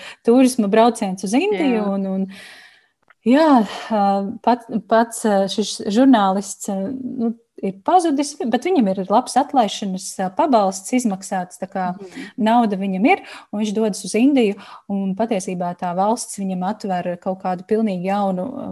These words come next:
Speaker 1: nu, to, ā, sajūtu par sevi
Speaker 2: Jā.
Speaker 1: un pasauli, un viņš vienkārši sāk rakstīt savu pieredzi, ā, šajā I-, Indijā un to, ko viņš redz, un,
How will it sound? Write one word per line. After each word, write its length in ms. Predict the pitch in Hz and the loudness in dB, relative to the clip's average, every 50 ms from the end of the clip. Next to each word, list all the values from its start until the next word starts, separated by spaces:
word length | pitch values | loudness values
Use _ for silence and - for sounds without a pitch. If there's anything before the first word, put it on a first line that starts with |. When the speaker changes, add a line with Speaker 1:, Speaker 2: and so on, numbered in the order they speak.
| 185 185 185 | -8 -6 -4
Speaker 1:
nu, 180 | 190 214 233 | -4 -4 -4
to, 240 | 226 233 - 190 180 | -4 -6 -8 -8 -6
ā, 420 | 175 175 175 170 175 - - - - | -6 -6 -6 -6 -6 -8 -10 -12 -16
sajūtu 720 | - - - 247 247 294 294 247 214 202 196 190 - 214 - | -16 0 2 2 4 4 4 2 2 0 -2 -4 -6 -8 -6
par 140 | - 202 196 | -8 -8 -8
sevi 400 | - - 202 190 190 185 185 190 | -4 0 2 2 2 2 0 -2
Speaker 2:
Jā. 60 | 190 | -2
Speaker 1:
un 80 | 185 | -2
pasauli, 600 | 190 - 240 277 - - - 220 202 190 190 196 196 - - - - - - - _ | 0 0 0 0 0 -2 -2 -2 0 0 -2 -2 -6 -10 -16 -20 -20 -20 -20 -12 _
un 100 | - - | -2 -2
viņš 160 | 170 185 - 370 | -2 -2 -4 -6
vienkārši 360 | 370 359 330 277 247 - - | -6 -4 -2 -4 -4 -4 -4
sāk 200 | - 240 226 - | -4 -4 -2 0
rakstīt 480 | 247 269 320 311 - - 226 202 190 - | -2 -2 -2 -4 -4 -4 -4 -4 -4 -4
savu 200 | - 262 233 - | -4 -4 -4 -2
pieredzi, 600 | - 254 285 311 285 220 185 170 - 208 226 214 - | 0 0 0 0 0 -2 -2 -4 -4 -4 -4 -4 -6
ā, 500 | 240 180 180 180 180 180 180 180 - - | -10 -10 -8 -8 -8 -8 -8 -8 -10 -10
šajā 500 | 185 - - 185 185 180 170 170 - 277 - | -12 -8 -6 -6 -4 -4 -6 -6 -8 -6 -2
I-, 180 | 202 214 240 233 - 226 | -2 0 0 2 4 6
Indijā 540 | 240 254 247 220 190 180 175 175 180 180 175 | 8 8 8 8 6 2 0 -4 -4 -4 -4
un 80 | 180 185 | -4 -4
to, 140 | - 196 196 | -6 -6 -6
ko 180 | - 185 175 | -6 -8 -10
viņš 160 | 170 180 - 202 | -8 -10 -4 0
redz, 320 | 226 262 285 262 - - | 0 0 0 -2 -4 -4
un, 180 | 196 180 180 | -6 -6 -8